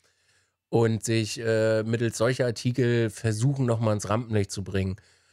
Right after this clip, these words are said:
Äh, das Problem bei der ganzen Sache, was ich halt einfach sehe, ist, dass, äh, nicht mal, dass das so ins schlechte Licht ge-, gerückt wirst, denn dieser Artikel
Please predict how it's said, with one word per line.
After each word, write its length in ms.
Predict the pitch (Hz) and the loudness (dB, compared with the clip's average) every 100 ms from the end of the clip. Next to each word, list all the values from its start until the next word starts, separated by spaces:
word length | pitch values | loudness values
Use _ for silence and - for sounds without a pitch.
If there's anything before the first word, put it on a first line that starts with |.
| _ _ | _ _
Äh, 240 | 120 123 117 | 4 4 4
das 140 | 117 | 0
Problem 380 | - 135 180 190 | -2 2 2 4
bei 80 | 139 | 2
der 100 | 123 | 2
ganzen 260 | 117 113 | 0 -2
Sache, 460 | 104 101 110 110 104 | -2 0 2 0 0
was 280 | 107 113 - | 0 0 2
ich 200 | 160 - | -2 2
halt 160 | 107 | 0
einfach 280 | 95 98 98 | 0 -2 -4
sehe, 440 | 95 101 110 113 110 | 0 2 4 2 0
ist, 400 | - 113 107 - | 0 0 0 -2
dass, 340 | 107 104 - - | 0 -2 -4 -12
äh, 240 | 65 78 - - - - - | -12 -12 -14 -18 -20 -20 -2
nicht 300 | 113 139 165 | 2 4 4
mal, 120 | 202 | 2
dass 220 | 156 127 | 2 0
das 200 | - 117 | 0 0
so 160 | - 120 | 2 0
ins 160 | 107 107 | 2 0
schlechte 360 | 113 117 - | 2 0 0
Licht 240 | 107 113 - | 0 0 2
ge-, 600 | 156 160 160 151 147 156 | 2 4 2 0 -2 -2
gerückt 420 | 123 107 135 - | 0 2 0 -2
wirst, 460 | 120 120 170 175 - | -2 2 2 0 -2
denn 160 | 110 | 0
dieser 540 | 107 107 113 104 101 - | 0 2 4 4 2 -2
Artikel 840 | - 113 - 147 156 156 156 156 | -2 -2 2 0 2 2 4 2